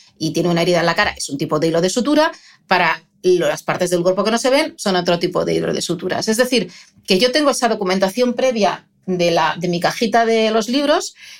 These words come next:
o mi saco de los libros y luego lo que voy preguntando a lo largo de la novela. Sí que es cierto que en esta novela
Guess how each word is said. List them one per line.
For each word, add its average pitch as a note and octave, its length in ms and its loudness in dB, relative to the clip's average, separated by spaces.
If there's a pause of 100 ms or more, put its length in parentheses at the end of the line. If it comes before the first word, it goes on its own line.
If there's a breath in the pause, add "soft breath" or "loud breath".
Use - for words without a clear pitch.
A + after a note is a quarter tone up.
(320 loud breath)
o G3 220 2
mi G3 100 2
saco A3 280 0
de A#3+ 100 2
los A#3+ 160 0
libros C#4 440 0
y A3 100 0
luego A3 480 2
lo G3+ 220 0
que F#3+ 100 0
voy G3+ 200 2
preguntando A#3 760 2
a F#3+ 120 2
lo F3 100 2
largo F3 480 2
de E3 200 0
la D#3 160 -2
novela. D#3+ 360 -2
Sí B3+ 140 -4
que D4+ 80 2
es C#4+ 80 -2
cierto C4+ 240 0
que A3 80 2
en F#3 60 0
esta C4 200 0
novela B3 460 2